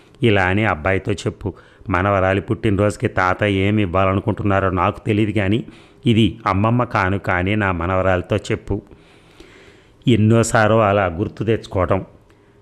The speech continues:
గుర్తొచ్చినప్పుడల్లా మనవరాలు ఘల్లు ఘల్లు మని గజ్జెల శబ్దం చేసుకుంటూ నడుస్తున్నట్టే,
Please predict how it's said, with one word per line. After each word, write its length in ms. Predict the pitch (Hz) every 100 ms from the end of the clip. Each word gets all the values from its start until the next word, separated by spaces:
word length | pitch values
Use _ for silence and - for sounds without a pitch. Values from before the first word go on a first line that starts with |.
| _ 120
గుర్తొచ్చినప్పుడల్లా 880 | - - 175 170 165 135 131 139
మనవరాలు 760 | 131 98 110 120 113 107 104 98
ఘల్లు 360 | 82 113 120 117
ఘల్లు 340 | 92 113 120
మని 300 | 110 104 101 101
గజ్జెల 280 | 85 113
శబ్దం 340 | 117 113 90 113
చేసుకుంటూ 580 | 98 104 - 110 - 95
నడుస్తున్నట్టే, 960 | 95 104 - - 110 98 - 95 95